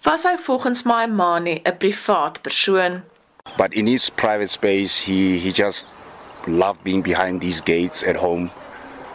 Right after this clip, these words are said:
Speaker 2: with family, quiet. Most of the time his phone would be off on the weekends because that was his time. He was an introvert. But yeah, his talents, as we all have gone to experience them over,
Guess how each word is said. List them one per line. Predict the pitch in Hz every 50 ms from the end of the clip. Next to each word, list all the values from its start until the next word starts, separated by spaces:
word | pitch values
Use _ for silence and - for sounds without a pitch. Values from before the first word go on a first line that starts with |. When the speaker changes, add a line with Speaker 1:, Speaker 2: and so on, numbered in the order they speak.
| - - - - - - - - -
Speaker 2:
with | 80 80
family, | - - - 87 87 85 87 87 85 85 82 82 82 - - - - - - - - - - - - -
quiet. | - - - 90 90 85 87 87 90 87 85 - - - - - - - - - - -
Most | 90 95 104 -
of | 110 101
the | 92 90
time | - - 92 92 87
his | 87 90 - -
phone | - - - 101 95 95 92
would | 85 78
be | 80 85
off | - 90 90 - -
on | 92 87 82
the | 82
weekends | 80 85 90 87 - - 95 90 85
because | - - 82 82 78 -
that | 90 85
was | 80 78 78 -
his | - - 95 90
time. | - - - 80 80 80 80
He | 85
was | 82 85 87 85
an | 85 80
introvert. | 85 98 104 - - 104 85 82 92 107 113 - - - - - - - - - - - - - - - 113
But | 110 101 98 92
yeah, | 104 101 98
his | 95 101 95
talents, | - - 120 117 117 117 120 123 117 - - - - - - - - - - - - - - - - -
as | 107 92 85 80
we | 80 92 107
all | 104 - 107 107
have | 95 98 90 - -
gone | - 90 90 92 90 -
to | - 95 92
experience | 90 82 - - - 98 95 92 98 95 92 90 -
them | - 87 85 87
over, | 87 87 85 90 87 85 82